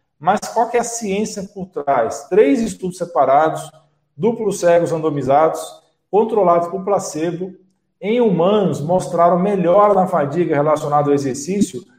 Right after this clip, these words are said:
quando houve suplementação com coco Q dez. Então, o cara que fez muito exercício, teve fadiga, tomou coenzima Q dez, ajudou.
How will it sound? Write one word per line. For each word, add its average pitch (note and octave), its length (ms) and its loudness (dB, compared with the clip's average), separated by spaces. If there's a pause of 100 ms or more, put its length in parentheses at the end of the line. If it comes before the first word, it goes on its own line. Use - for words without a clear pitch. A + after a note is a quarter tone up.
(260)
quando A#3 560 4
houve F#3+ 300 4
suplementação F3 960 -6 (340)
com E3+ 140 -8
coco F3 280 -2
Q F#3+ 120 0
dez. C3 400 2
Então, D#3+ 300 0
o E3+ 80 -4
cara E3 240 4
que E3 100 -8
fez D3+ 220 -4
muito D3+ 180 -6
exercício, E3 540 -4
teve D3+ 160 -8
fadiga, F3+ 500 0
tomou D#3+ 240 -8
coenzima D3 300 -2
Q D#3+ 120 -2
dez, G#3 560 2 (160)
ajudou. D#3+ 840 2